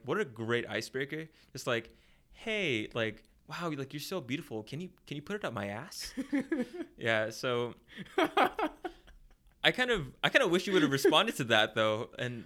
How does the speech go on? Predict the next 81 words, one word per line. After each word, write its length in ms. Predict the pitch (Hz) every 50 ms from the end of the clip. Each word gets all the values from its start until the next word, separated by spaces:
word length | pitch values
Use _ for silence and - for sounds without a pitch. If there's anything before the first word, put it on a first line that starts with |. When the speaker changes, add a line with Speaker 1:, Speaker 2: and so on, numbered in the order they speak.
| - 117
Speaker 1:
but 400 | 123 120 117 113 - - - -
Speaker 2:
Did 140 | 139 123
she 80 | - 147
respond 400 | 143 139 - - 127 123 131 127
at 60 | 113
all? 180 | 107 110 131 - -
Speaker 1:
No, 400 | 156 156 147 143 143 143 139 139
she 160 | 139 - 175
didn't. 520 | 151 139 120 117 117 117 113 113 113 - -
Like, 180 | 120 120 117 113
she's 240 | - - 156 143 135
really 220 | 156 156 151 139
nice. 580 | 117 107 107 104 107 104 107 107 - - - - -
She 140 | - -
didn't 220 | 139 135 139 82 120
wanna, 140 | 127 127 123
Speaker 2:
Really? 140 | - 113
Speaker 1:
like, 200 | 113 104 - -
make 180 | - 117 117 113
a 40 | 117
joke 320 | 101 95 113 101 104 101 107
about 240 | 98 110 110 104
it 100 | 104 101
or 60 | 101 104
anything, 320 | 104 101 95 - 104 104
'cause 140 | 98 110 107
what 100 | 110 107
happens 300 | 107 107 101 107 107 98
Speaker 2:
The 60 | 160
Speaker 1:
if 60 | 151
Speaker 2:
whole 120 | 151 170 170
thing 220 | 175 180 190 175
is 120 | 202 196
a 60 | 170 143
joke. 360 | 113 120 110 107 113 - - -
Speaker 1:
That's 160 | 156 196 -
what 100 | 226 233
I'm 140 | 247 247 294
thinking, 400 | - - 226 208 208 262 254 262
Speaker 2:
<laughs> 40 | - 294
Speaker 1:
too. 400 | 220 190 185 175 156 131 127 120 -
Yeah, 240 | 135 147 151 143 135
Speaker 2:
Like, 260 | 127 - 190 190 -
Speaker 1:
it 140 | - 135 139
is 140 | 147 139 -
kind 140 | - 147 160
Speaker 2:
like, 80 | 123
Speaker 1:
of 60 | 127
Speaker 2:
no 140 | 160 202 247
Speaker 1:
a 60 | 330
Speaker 2:
stranger 460 | - - - - 190 202 220 196 185 175
could 120 | - 135
be 80 | 123 127
that 400 | 127 117 120 120 120 120 120 120
serious 480 | - - - 131 120 117 117 117 120 185
over 180 | 190 190 185
Speaker 1:
Yeah, 120 | 165 151 123
Speaker 2:
a 60 | 120
dating 300 | 110 110 110 110 107 107
app. 160 | 110 107 - -
Speaker 1:
and 140 | 131 139 -
Speaker 2:
Just, 100 | - 139
Speaker 1:
all 80 | 151
Speaker 2:
like, 160 | 143 123 117
the 60 | 123 110
first 420 | - - 123 120 117 117 - -
encounter 420 | - 117 113 - 113 120 127 120
with 200 | 110 110 110 110
it. 100 | 107 104
Speaker 1:
No, 160 | 147 165 - -
I 200 | - 110 135 202
think 240 | - - 311 156 -
he 100 | - 117
was 180 | 104 104 101
serious, 460 | - - - 139 156 170 143 120 113 -
but 300 | - 120 - - - -
what 140 | 123 127
I'm 120 | 123 123 123
saying 240 | - 143 131 123 120
is, 160 | 113 110 113
like, 260 | 107 101 101 95 -